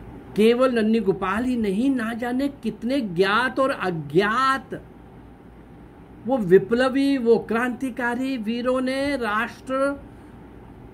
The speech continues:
धर्म निभाते हुए किस प्रकार से अपने आप को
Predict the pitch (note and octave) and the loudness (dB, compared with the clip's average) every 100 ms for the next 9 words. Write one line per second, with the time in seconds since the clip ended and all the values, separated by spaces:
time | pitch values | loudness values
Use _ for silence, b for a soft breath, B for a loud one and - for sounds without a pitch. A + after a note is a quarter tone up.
0 | - E3 F#3+ B3+ B3 G#3 C3 F3 F#3 B3+ | -10 -4 2 4 4 2 0 -4 -4 -2
1 | A#3+ A#3 C4+ C#4+ C#4+ - - - - - | 0 2 2 0 -2 -6 -18 -20 -20 -20
2 | - - - - - - - E4 E4 - | -20 -20 -20 -20 -20 -20 2 2 2 -2
3 | A3 - F#3+ G3+ - G3+ G3+ G3 G#3+ - | -4 -2 -4 -4 -4 2 2 2 -6 -16
4 | - - - - - - - - - F3+ | -20 -20 -20 -20 -20 -20 -20 -14 -2 -2
5 | - F3 E3+ D#3 - D#3 D3 D#3 | 2 2 2 0 -4 -4 -4 -6